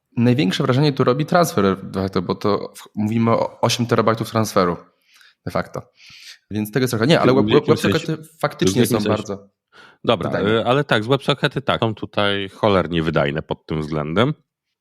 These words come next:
Speaker 2: I w ogóle polecam wam sobie zrobienie takich ćwiczeń czasem i zastanowienie się, jak coś byś zrobił, jak coś zaprojektować i jakie z tego liczby wyjdą.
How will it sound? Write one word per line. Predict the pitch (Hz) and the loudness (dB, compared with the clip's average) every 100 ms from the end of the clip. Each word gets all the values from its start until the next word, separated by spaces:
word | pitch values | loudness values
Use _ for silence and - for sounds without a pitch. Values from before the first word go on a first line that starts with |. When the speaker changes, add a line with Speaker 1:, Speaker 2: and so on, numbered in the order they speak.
| _ _ _ _ | _ _ _ _
Speaker 2:
I | 127 - _ _ | -6 -6 _ _
w | 117 | -2
ogóle | 147 160 | 0 2
polecam | - _ 147 170 - 247 | -2 _ 2 2 2 -2
wam | 139 | -2
sobie | 135 131 | -2 -2
zrobienie | 117 123 151 120 | -2 2 4 4
takich | 113 - - | 2 -2 -12
ćwiczeń | - 117 107 101 | -6 -2 0 0
czasem | 101 95 139 147 - - - | 0 0 0 0 -4 -16 -12
i | 117 | -2
zastanowienie | 120 120 131 123 123 139 131 117 | 0 0 0 2 2 0 2 0
się, | - 120 151 - - _ _ - | -2 -2 -2 -4 -18 _ _ -6
jak | 113 143 - | 0 0 0
coś | 120 113 | -6 -6
byś | 107 110 | -2 -4
zrobił, | 107 101 85 80 | 2 2 2 0
jak | 90 - | -2 -2
coś | 104 | -4
zaprojektować | 95 98 104 92 90 110 95 98 95 - - - - | -2 0 2 0 0 -2 0 2 0 -2 -16 -20 -6
i | 123 | 0
jakie | 123 120 107 | 2 0 -4
z | |
tego | 101 104 | -2 -2
liczby | 95 87 82 | 0 -2 -2
wyjdą. | 78 76 57 - | 0 -2 -4 -10